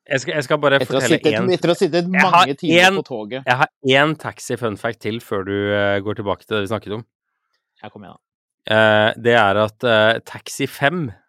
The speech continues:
Speaker 1: fra <laughs> tjue atten
Speaker 2: <laughs> Finnes en
Speaker 1: er
Speaker 2: Taxi
Speaker 1: fortsatt
Speaker 2: fem?
Speaker 1: Jepp. Eh,
Speaker 2: <laughs>
Speaker 1: Taxi fem,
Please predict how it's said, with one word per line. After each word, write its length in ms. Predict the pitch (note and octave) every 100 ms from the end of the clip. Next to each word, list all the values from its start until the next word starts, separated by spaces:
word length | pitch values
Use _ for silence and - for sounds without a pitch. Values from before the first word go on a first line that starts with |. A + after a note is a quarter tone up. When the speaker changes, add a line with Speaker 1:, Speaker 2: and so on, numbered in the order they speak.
| _
Speaker 1:
fra 200 | - B2+ A#2
<laughs> 100 | -
tjue 280 | D#3+ B2 A#2+
atten 480 | C3 _ - D3 D3 - G#3+ G3+ F#3+
Speaker 2:
<laughs> 0 | _ - - -
Finnes 320 | - C#3+ C3
en 140 | E3+ F3+
Speaker 1:
er 40 |
Speaker 2:
Taxi 300 | - C#3 D#3
Speaker 1:
fortsatt 300 | C3 - D#3
Speaker 2:
fem? 80 | F#4 _ _ _ _ _
Speaker 1:
Jepp. 460 | B2+ C#3+ E3+ _ - - _ _ _ _ _ _ _ _ -
Eh, 580 | B2+ B2+ B2+ B2 B2+ C3+ - - D4 _ _
Speaker 2:
<laughs> 600 | - - _ _ _ _
Speaker 1:
Taxi 280 | C#3 B2+ D#3
fem, 300 | D3+ D3+ F3